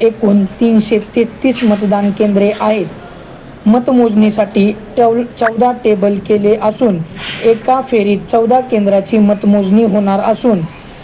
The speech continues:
तीनशे तेहतीस मतदान केंद्राच्या एकूण चोवीस फेऱ्या होतील. बार्शीतील उपळाय रोड या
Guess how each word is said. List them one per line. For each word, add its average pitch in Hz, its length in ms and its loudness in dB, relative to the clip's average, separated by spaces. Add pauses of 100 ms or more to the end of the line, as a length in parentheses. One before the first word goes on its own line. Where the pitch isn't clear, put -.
(220)
तीनशे 247 380 2 (140)
तेहतीस 247 480 -2
मतदान 208 480 2
केंद्राच्या 220 640 2 (400)
एकूण 233 420 2
चोवीस 233 560 0
फेऱ्या 208 360 0 (100)
होतील. 226 380 0 (1800)
बार्शीतील 190 760 0 (360)
उपळाय 240 420 2
रोड 202 280 2 (680)
या 233 200 2